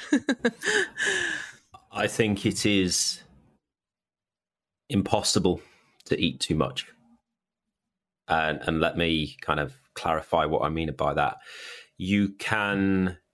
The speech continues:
Speaker 2: it will be impossible for you to eat more than you are burning in calories whilst you are riding your bike at that kind of intensity. So I'm, like I say, I'm going out and I'm riding at a steady endurance pace that I can do for a long period of time.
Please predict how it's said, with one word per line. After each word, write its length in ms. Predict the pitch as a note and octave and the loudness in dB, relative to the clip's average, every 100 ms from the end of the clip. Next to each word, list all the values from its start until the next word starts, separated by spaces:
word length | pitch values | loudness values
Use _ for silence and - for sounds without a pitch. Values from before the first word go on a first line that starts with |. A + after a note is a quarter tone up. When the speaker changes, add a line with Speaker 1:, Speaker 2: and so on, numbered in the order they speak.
| _ _ _ _ _ - | _ _ _ _ _ -4
Speaker 2:
it 120 | F#2+ | -2
will 120 | G2 | 0
be 160 | F#2+ F#2+ | 2 2
impossible 720 | F#2 - G#2+ - G2+ F#2+ F2+ | 0 -2 -2 0 0 2 0
for 140 | - | 0
you 100 | F2+ | -2
to 220 | - - - | 0 -4 -2
eat 340 | E2+ D2+ - F2 | -2 -4 -4 -2
more 280 | F2 E2+ | 0 0
than 160 | E2 E2 | -2 -2
you 160 | E2+ D#2+ | 0 0
are 80 | |
burning 360 | D2+ E2+ E2+ E2 | 2 2 2 0
in 100 | E2 | -2
calories 500 | - D#2+ D2+ D2+ C#2+ | 0 0 0 0 0
whilst 340 | C#2+ D2+ - | -2 -2 -2
you 140 | E2+ D2 | -2 0
are 160 | D2+ | 0
riding 400 | D2 D#2 C#2+ D2 | 0 0 -2 -4
your 200 | D2 C#2+ | -2 -2
bike 420 | C#2 D2 C#2+ - - - | 0 0 0 -4 -16 -4
at 180 | D#2 - | -4 0
that 160 | C#2+ - | -2 0
kind 200 | - C2+ | -2 -2
of 80 | C#2 | -4
intensity. 720 | C#2+ - C#2+ - - F#2+ - - - | -8 -10 -12 -12 -10 -12 -12 -20 -18
So 200 | - E2+ | -2 2
I'm, 240 | E2 E2+ D#2+ | 4 2 0
like 160 | D#2 - | -2 -2
I 20 | |
say, 180 | - - | -2 0
I'm 200 | E2+ F#2 | 0 0
going 220 | F2 E2+ | 0 0
out 200 | E2 D#2+ | 0 -2
and 80 | D2 | -2
I'm 140 | D#2 D#2 | -2 0
riding 560 | D#2+ D#2 D#2 D#2 D2 - - - _ | 0 0 0 -2 -8 -14 -20 -20 _
at 140 | - D#2+ | -4 -2
a 200 | D#2 D2+ | -2 -4
steady 460 | - - - F#2 F2 | -4 -2 0 2 0
endurance 440 | E2+ E2 E2 D2+ | 0 0 -2 -2
pace 500 | - E2+ D2+ C#2 - | -4 -2 -2 -2 -4
that 120 | - - | -4 -6
I 80 | |
can 220 | C#2+ E2+ D2+ | -6 -6 -2
do 360 | E2 D#2+ D2+ - _ _ | 0 0 -2 -10 _ _
for 480 | - E2+ D2+ D2+ D#2 | -6 0 0 0 0
a 80 | E2 | 0
long 240 | E2 E2 | 0 -2
period 280 | - E2 D2 | -2 0 -2
of 80 | C#2+ | -2
time. 440 | - D#2+ D#2 D2+ | 0 0 0 -4